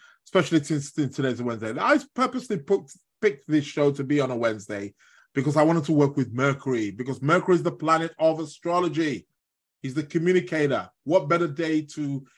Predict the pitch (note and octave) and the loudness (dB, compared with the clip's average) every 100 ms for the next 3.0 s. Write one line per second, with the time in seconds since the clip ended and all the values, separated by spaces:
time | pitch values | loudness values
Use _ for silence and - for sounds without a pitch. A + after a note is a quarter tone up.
0 | - D3 C#3 E3 D#3+ C3+ - - C#3+ C#3+ | -8 -4 0 4 4 2 -2 -8 -2 0
1 | D#3+ D3 B2+ B2+ C3+ D3+ E3 D3+ C3+ A#2+ | 2 2 0 -6 -8 -8 -6 -2 0 0
2 | - D3 C#3 D3+ E3+ E3 C#3+ C3 G#2 - | -4 -16 -12 -8 -6 -6 -6 -6 -6 -10